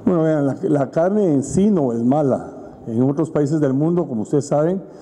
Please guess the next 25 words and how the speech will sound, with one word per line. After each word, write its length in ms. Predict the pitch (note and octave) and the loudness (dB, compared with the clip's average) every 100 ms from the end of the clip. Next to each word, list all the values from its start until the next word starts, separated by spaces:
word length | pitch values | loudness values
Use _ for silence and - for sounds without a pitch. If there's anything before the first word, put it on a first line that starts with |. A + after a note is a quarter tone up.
| - - - | -20 -20 -20
se 200 | - D3 | -6 -4
consume 420 | B2+ A#2+ - C3 C#3 | 0 0 2 0 2
carne, 720 | C#3+ C#3 D3 C#3+ C3+ A#2+ G#2 G2 - - - | 0 0 2 2 2 2 -2 -6 -14 -16 -10
eh, 420 | F3 G2+ A2 G2+ F2+ E2 - - - - - | -6 -2 0 0 -2 -10 -18 -20 -20 -20 -12
canina, 540 | - B2+ C3 F3 A3 G#3 - - - - - - - - | -2 2 4 2 0 -4 -10 -20 -20 -20 -20 -20 -14 -2
eh, 140 | D3+ | 0
sin 220 | C3+ D3+ C3 | 2 2 2
que 200 | C#3 C3+ | 2 2
le 140 | B2 | 2
produzca 360 | B2 B2+ B2+ C#3 | 2 0 0 0
problemas 320 | B2+ C3+ B2+ | 0 0 0
a 40 | B2 | -2
la 80 | |
salud. 340 | G#2 C3+ F3 B2+ - - - - - - - | -4 0 0 0 -4 -18 -20 -20 -20 -20 -4
Eh, 520 | - C3+ B2+ B2 C3 - - | 2 4 4 0 -4 -6 -4
el 100 | C#3 | -2
problema 580 | C#3 C3+ D#3+ F3+ F3 | 2 2 2 2 0
es 120 | D#3 - | -2 0
que 100 | D#3+ | -2
estos 500 | D#3 E3 D#3 - - - - - - - - | 0 -2 -2 -8 -20 -20 -20 -20 -20 -20 -20
son, 220 | - A#2 | -2 -2
son 200 | - C3 | 0 -2
perros 240 | A#2+ C#3 C#3 | 0 -2 0
callejeros, 560 | C3 A2+ D3+ E3 E3+ | -2 0 0 0 2
¿verdad? 340 | C#3 C#3 F3+ | 0 0 -2